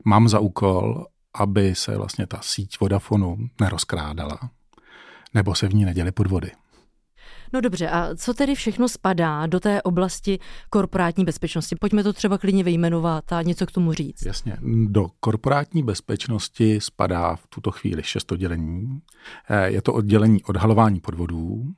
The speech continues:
Speaker 1: eh, vyšetřování, pak je to oddělení fyzické bezpečnosti,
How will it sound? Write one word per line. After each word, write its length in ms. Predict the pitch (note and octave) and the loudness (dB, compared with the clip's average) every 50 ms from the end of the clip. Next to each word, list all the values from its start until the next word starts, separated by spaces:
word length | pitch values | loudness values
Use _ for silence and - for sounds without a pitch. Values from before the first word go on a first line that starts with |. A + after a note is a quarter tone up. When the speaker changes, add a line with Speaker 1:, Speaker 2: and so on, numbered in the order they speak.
| _ _ _ _ _ _ _ _ - | _ _ _ _ _ _ _ _ 0
Speaker 1:
eh, 140 | G#2+ F#2+ F2+ | 0 2 2
vyšetřování, 1120 | F#2+ G2 - B2 - - - G#2 G2+ G2 F2+ F2+ F2 F2 F2 E2+ F2 F#2 G2+ B2 D#3 F#3 G3+ - _ _ _ _ - - - - - _ - - | 2 4 4 4 4 6 4 4 4 4 2 2 0 0 -2 -2 -2 -2 -2 0 -2 -2 -4 -6 _ _ _ _ -20 -20 -20 -20 -20 _ -2 0
pak 160 | - A2 - | 0 2 2
je 60 | A2 - | 2 2
to 160 | - G#2 - | 2 0 0
oddělení 400 | - A2 A2 A2+ A2 G#2+ G2+ F#2 | 2 4 6 6 6 6 4 2
fyzické 480 | - - F2 E2 E2 - - - G2+ | 0 -4 -4 -4 -4 -4 0 0 2
bezpečnosti, 1000 | G2 G2 F#2+ - - A2 G#2 - - A#2+ A2+ - - - - B2+ B2+ C3+ C#3 D#3 | 2 2 -2 -2 -2 -2 -4 -2 -2 -2 -2 -2 -4 -4 -4 -4 -4 -2 -4 -6